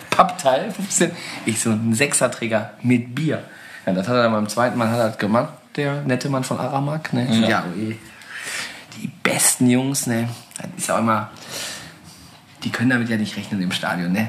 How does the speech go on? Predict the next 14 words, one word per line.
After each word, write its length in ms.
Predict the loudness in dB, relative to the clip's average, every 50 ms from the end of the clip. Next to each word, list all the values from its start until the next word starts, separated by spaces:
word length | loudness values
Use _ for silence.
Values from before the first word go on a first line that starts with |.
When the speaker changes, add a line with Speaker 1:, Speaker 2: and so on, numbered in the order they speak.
| -4 -6
Speaker 1:
Dass 160 | -6 -4 -2
man 160 | -2 -2 0 0
eventuell 320 | 0 0 0 0 0 -2
mal 120 | -2 -2
ein 100 | -2 0
Bierchen 300 | 0 0 0 0 0 -2
vorzapft, 760 | -2 -2 0 2 2 2 2 0 -4 -4 -4 -6 -8 -8 -6 -4
ne? 160 | -2 -2 0
Weil, 200 | 0 0 0 -2 -4 -6 -8 -12 -12 -10 -8 -8 -6 -8 -8 -10 -12 -12 -8
ja, 80 | -6 -6 -6 -6 -6
kurz 260 | -4 -2 -2 -2 -2
vor 180 | -2 0 0 2
halb 260 | 2 2 2 0 -2
vier, 440 | -6 -2 2 2 4 4 4 2 0